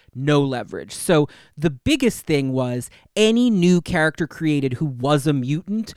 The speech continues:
was automatically subject to the Fox licensing deal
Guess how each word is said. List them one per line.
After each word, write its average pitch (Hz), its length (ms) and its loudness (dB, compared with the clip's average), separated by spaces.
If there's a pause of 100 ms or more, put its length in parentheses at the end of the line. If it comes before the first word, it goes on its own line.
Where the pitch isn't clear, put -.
(140)
was 156 260 0
automatically 160 680 0
subject 135 800 -6
to 170 360 2
the 127 140 -6
Fox 139 400 -4
licensing 127 540 -6
deal 120 360 -10